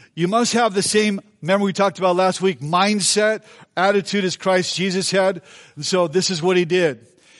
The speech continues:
He didn't think equality with God as something to cling to. In other words, to hold to or his divine privileges there. But he gave up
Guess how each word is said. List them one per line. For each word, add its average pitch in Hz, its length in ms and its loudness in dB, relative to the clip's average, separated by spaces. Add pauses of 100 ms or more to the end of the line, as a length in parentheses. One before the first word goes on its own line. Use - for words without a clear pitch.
(140)
He 151 80 -8
didn't 202 200 0
think 220 280 0
equality 208 540 0
with 185 180 0
God 180 220 2
as 175 100 -2
something 185 340 -2
to 170 60 0
cling 220 440 -2
to. 170 240 0
In 170 80 0
other 202 140 2
words, 185 200 0 (280)
to 185 120 2
hold 202 440 0
to 208 300 2
or 165 160 2 (200)
his 185 160 0
divine 185 420 0
privileges 180 640 0
there. 156 240 2 (260)
But 180 80 -2
he 190 80 0
gave 214 380 -2
up 220 480 -2